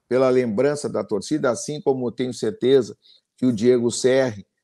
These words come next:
fica agrade-, fica em, fica agradecido, né? A torcida do Bahia, que agora o Bahia teve a queda também, junto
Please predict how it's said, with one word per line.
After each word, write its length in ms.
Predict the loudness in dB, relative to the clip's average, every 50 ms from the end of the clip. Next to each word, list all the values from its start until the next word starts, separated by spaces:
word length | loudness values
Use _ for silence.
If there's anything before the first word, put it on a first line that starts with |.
| _ _ _ _ _ _
fica 300 | _ -6 -2 2 2 2
agrade-, 460 | 4 4 2 2 2 0 0 -2 -2
fica 340 | -4 -4 -4 -4 -2 -2 -2
em, 260 | -2 -2 -2 -4 -4
fica 300 | -4 -2 -2 2 4 4
agradecido, 680 | 4 6 6 6 6 4 2 0 0 0 0 0 0 -2 _ _ _ _ _ _ _ -6
né? 140 | -2 0 0
A 160 | 0 0 0
torcida 420 | 2 2 2 2 2 0 2 2 2
do 160 | 4 4 2
Bahia, 600 | 4 4 4 6 6 4 4 6 6 6 4 4
que 100 | 2 0
agora 220 | 2 2 2 0 2
o 40 |
Bahia 320 | 2 2 2 2 2 2 0
teve 260 | 2 0 0 0 0
a 80 | -2 -2
queda 400 | 0 2 4 4 4 2 0 -2
também, 560 | -4 -4 -4 -2 -2 -2 -2 -4 -4 -8 -10
junto 220 | -10 -8 -10 -10